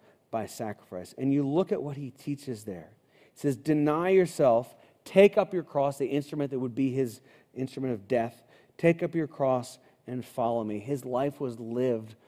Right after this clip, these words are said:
by sacrifice. And I would encourage you, if you say, "Jesus is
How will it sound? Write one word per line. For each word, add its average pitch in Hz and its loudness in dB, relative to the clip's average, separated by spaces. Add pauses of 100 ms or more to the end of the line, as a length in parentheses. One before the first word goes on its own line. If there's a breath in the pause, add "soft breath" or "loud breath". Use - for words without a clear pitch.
(260 soft breath)
by 117 -6
sacrifice. - -12 (500 loud breath)
And 131 -6
I 151 0
would 175 4
encourage 175 -2
you, 156 -2
if 208 4
you 233 0
say, 156 -2 (920 soft breath)
"Jesus 190 0
is 131 2